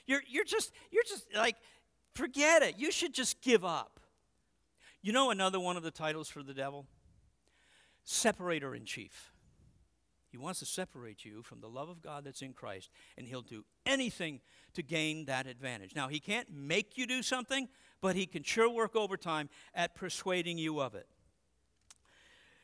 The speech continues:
So, if we rely on those kinds of emotions and feelings that tell us that we're not really achieving much or doing much, or, you know, we're the worst Christian on the,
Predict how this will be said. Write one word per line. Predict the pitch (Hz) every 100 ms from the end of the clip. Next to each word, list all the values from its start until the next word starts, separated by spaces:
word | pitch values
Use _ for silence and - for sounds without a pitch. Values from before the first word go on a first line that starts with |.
| _ _ _ -
So, | - 220 175 107 - _ _ _ _ _ _ -
if | 175 165 185
we | 190 262 262 -
rely | 190 185 170 165 113 98 104 - _
on | 156 151 143
those | 175 190 180
kinds | - 170 170 185 160
of | 151 139
emotions | 131 139 156 185 170 139
and | 104
feelings | 156 151 156 156
that | 127
tell | - 151 156
us | 147 -
that | -
we're | 120
not | 120 143 139
really | 147 139 113 -
achieving | - - 170 165 160
much | 160 156
or | 110
doing | 107 156 170 165
much, | 156 160 -
or, | 113 - - - -
you | 127
know, | 131 127
we're | 113
the | 113
worst | 143 180 -
Christian | 180 - 170
on | 151
the, | 135